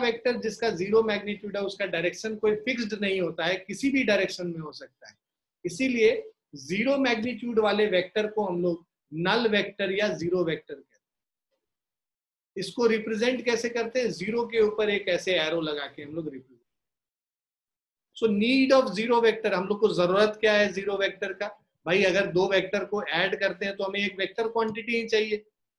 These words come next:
तो अगर दोनों vector same value का है तब हम लोग उसको subtract करेंगे तो हमें जो vector मिलेगा उसको zero वेक्टर कहते हैं। So addition of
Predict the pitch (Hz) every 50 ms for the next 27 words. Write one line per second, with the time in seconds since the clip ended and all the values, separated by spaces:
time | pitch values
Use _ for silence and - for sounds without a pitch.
0 | _ - 226 220 226 - 160 165 165 190 226 233 220 - - - _ _ 165 156
1 | 175 185 196 220 226 220 214 208 208 - - 226 214 220 - - 220 226 247 247
2 | 233 226 214 185 185 180 175 175 180 175 175 175 160 147 135 131 123 - _ _
3 | _ _ _ _ _ _ _ _ _ _ - 226 233 226 220 226 233 233 233 233
4 | 226 226 - 233 220 - 214 208 - - 196 190 202 196 202 - 208 196 190 190
5 | 185 185 190 190 208 190 190 202 196 190 202 185 165 160 147 - - 202 190 185
6 | 175 165 175 196 190 175 175 156 151 151 - - 175 151 135 147 156 160 156 151
7 | 143 131 - _ 135 123 120 _ _ _ _ _ _ _ _ _ _ _ _ _
8 | _ _ _ - - 226 196 190 185 190 226 220 214 277 285 277 269